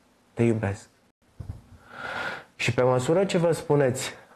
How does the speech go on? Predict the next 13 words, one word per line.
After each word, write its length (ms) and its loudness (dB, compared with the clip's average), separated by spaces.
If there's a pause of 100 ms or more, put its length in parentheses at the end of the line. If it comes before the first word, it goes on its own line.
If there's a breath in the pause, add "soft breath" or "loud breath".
(220)
„Da, 520 0
te 80 4
iubesc”, 640 2 (240)
permiteți-vă 920 2
să 200 -2
vă 140 2
eliberați 600 2
de 100 2
toată 300 0
acea 260 0
povară 460 2
a 100 0
neiertării 880 2